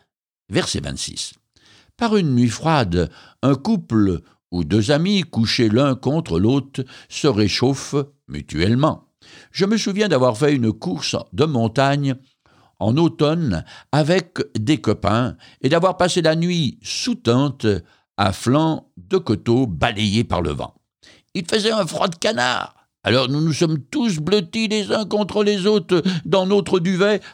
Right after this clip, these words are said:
afin de profiter de la chaleur humaine. Je continue. Un homme seul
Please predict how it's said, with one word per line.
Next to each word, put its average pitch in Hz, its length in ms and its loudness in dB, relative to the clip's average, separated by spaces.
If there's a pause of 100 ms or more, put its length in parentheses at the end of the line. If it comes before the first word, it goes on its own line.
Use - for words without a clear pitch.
afin 175 500 0
de 117 280 2
profiter 127 840 -2
de 90 100 -4
la 76 120 -4
chaleur 85 400 0
humaine. 82 380 -2 (400)
Je - 140 -2
continue. 73 500 -6 (580)
Un 180 140 2
homme 170 140 4
seul 185 420 2